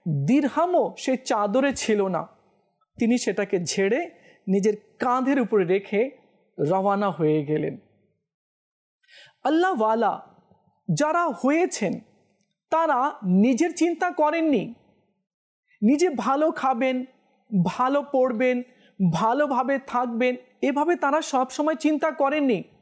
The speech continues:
কিভাবে মানুষকে ভালো রাখা যায়, কিভাবে মানুষকে ভালো কিছু খাওয়ানো যায়, কিভাবে মানুষকে কিছু ভালো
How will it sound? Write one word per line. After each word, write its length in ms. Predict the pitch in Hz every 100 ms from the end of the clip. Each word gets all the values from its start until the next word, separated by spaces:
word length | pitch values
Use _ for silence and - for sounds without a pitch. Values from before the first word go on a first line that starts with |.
| _ _ _
কিভাবে 340 | 277 226 240
মানুষকে 540 | 247 185 226 254 - 233
ভালো 300 | 143 180 185
রাখা 320 | 147 - 143
যায়, 320 | - 135 - - _ _ _ _ _ _ _ _ _ - - _
কিভাবে 380 | 320 339 269 277
মানুষকে 480 | 277 233 254 277 311 202
ভালো 280 | - 247 277
কিছু 260 | 247 285 -
খাওয়ানো 480 | - 233 214 185 170
যায়, 360 | 175 147 147 - _ _ _ _
কিভাবে 420 | - 339 294 277
মানুষকে 540 | 294 233 262 330 - 262
কিছু 260 | 285 262
ভালো 380 | 254 175 202 269